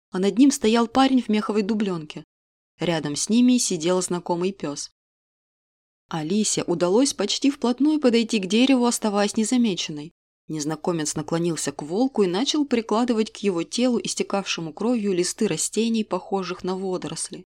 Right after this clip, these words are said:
Парень был сосредоточен и, видимо, поэтому не услышал посторонних шагов. «Вам нужна помощь?» спросила Алиса. Незнакомец дёрнулся от неожиданности, посмотрел на девушку, но уже спустя мгновение вернулся к своему делу.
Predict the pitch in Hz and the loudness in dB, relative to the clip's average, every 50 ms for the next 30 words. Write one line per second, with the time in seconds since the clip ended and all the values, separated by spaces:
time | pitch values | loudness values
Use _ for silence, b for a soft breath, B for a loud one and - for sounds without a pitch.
0 | _ _ _ _ - 196 226 285 330 311 240 185 226 247 247 - 196 - - 175 | _ _ _ _ 2 4 4 4 6 4 4 4 4 2 2 0 -2 -2 0 0
1 | 175 165 165 156 - 220 262 254 - 233 208 - - 226 226 208 226 196 208 220 | 0 0 0 0 0 0 0 2 2 0 0 0 0 0 0 0 0 2 2 2
2 | 202 196 202 208 240 262 - 269 247 233 214 202 196 196 - - 233 233 - 214 | 2 2 2 2 2 4 4 4 4 4 4 2 2 0 0 -2 -2 0 0 -2
3 | 202 - - - - 196 202 196 190 190 196 - - 202 190 175 160 156 - - | -2 -2 -4 -2 -2 -2 0 0 -2 -4 -4 -6 -6 -8 -6 -8 -8 -10 -12 -18
4 | _ _ _ _ _ _ _ _ _ _ _ _ _ _ _ _ _ _ _ _ | _ _ _ _ _ _ _ _ _ _ _ _ _ _ _ _ _ _ _ _
5 | - 208 233 247 247 254 262 254 254 294 330 349 349 359 330 294 233 202 185 - | -4 0 2 4 4 4 4 4 4 4 4 4 6 6 6 6 6 4 2 -2
6 | - - _ _ _ _ _ _ _ _ - - - - 165 165 - - 170 165 | -6 -8 _ _ _ _ _ _ _ _ -14 -14 -10 -6 -6 -4 -4 -4 -4 -4
7 | 170 170 170 170 165 156 - - - 170 - _ _ _ _ _ _ _ _ - | -4 -4 -4 -6 -6 -6 -6 -8 -10 -12 -16 _ _ _ _ _ _ _ _ -8
8 | 170 165 - 180 165 156 - 269 269 262 269 220 185 165 202 220 233 233 220 214 | -6 -4 -2 -4 -4 -2 2 4 4 6 4 4 4 4 4 4 4 4 0 0
9 | - - 196 190 - 180 175 170 165 160 196 262 254 294 277 269 262 - - 254 | 0 2 0 0 0 0 -2 -2 0 2 2 2 4 4 4 4 2 2 0 -2
10 | 240 - 220 - - 226 233 - 349 330 277 226 196 185 226 277 285 285 269 - | -2 0 0 0 2 2 2 2 4 4 4 4 4 4 2 2 2 2 0 -2
11 | - 247 214 214 208 196 214 220 - - - 202 - - - 220 220 208 180 185 | -2 0 2 2 2 0 0 -2 -2 -2 -4 -2 -2 0 2 2 2 2 2 0
12 | 180 175 170 175 214 233 233 233 220 180 185 185 185 190 202 208 - - - - | -2 -2 0 0 2 2 2 2 2 0 0 0 0 0 0 0 -2 -4 -6 -6
13 | - - 185 185 185 190 196 190 170 170 160 160 160 170 | -6 -4 -2 -2 -2 -2 -2 -4 -4 -6 -8 -8 -8 -12